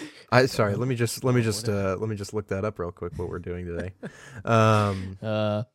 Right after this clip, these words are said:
Speaker 2: we are talking about the most disappointing movie of twenty twenty-three and the
Speaker 1: Mm-hmm.
Speaker 2: most surprising movie of twenty twenty-three, just briefly.
Speaker 1: Yep.
Speaker 2: And then, uh,
Speaker 1: Let's start
Speaker 2: we haven't
Speaker 1: personal picks for those.
Speaker 2: Yeah, yeah, yeah,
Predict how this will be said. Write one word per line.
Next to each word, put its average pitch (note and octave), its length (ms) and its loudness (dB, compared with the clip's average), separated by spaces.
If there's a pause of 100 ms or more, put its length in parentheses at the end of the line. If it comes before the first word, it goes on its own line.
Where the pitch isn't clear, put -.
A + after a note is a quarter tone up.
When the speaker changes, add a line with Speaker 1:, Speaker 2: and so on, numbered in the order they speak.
(240)
Speaker 2:
we C3+ 200 0
are A3 80 2
talking C#3 460 -2
about G2 420 -4 (120)
the G#2+ 80 -2
most G2 360 -4
disappointing F3+ 600 -4
movie F2+ 320 -4
of D#2+ 100 -10
twenty C#2+ 260 -6
twenty-three - 600 -12 (500)
and D3 220 0
the D#3+ 60 -2
Speaker 1:
Mm-hmm. E3 40 0
Speaker 2:
most E3+ 180 0
surprising C4 460 4
movie F#2 280 2
of F2 100 -2
twenty F2 260 -4
twenty-three, - 520 -10 (180)
just - 200 -8
briefly. G#2 400 2
Speaker 1:
Yep. F#2+ 120 -12 (400)
Speaker 2:
And B2 200 0
then, C3+ 300 2
uh, C3 360 0
Speaker 1:
Let's B2 100 -6
start - 160 4
Speaker 2:
we - 20 6
haven't C#3+ 140 6
Speaker 1:
personal A#2+ 240 0
picks - 320 -2
for A#2 120 -4
those. G2+ 300 -8 (460)
Speaker 2:
Yeah, F#2 140 2
yeah, F2 180 2
yeah, F#2 80 0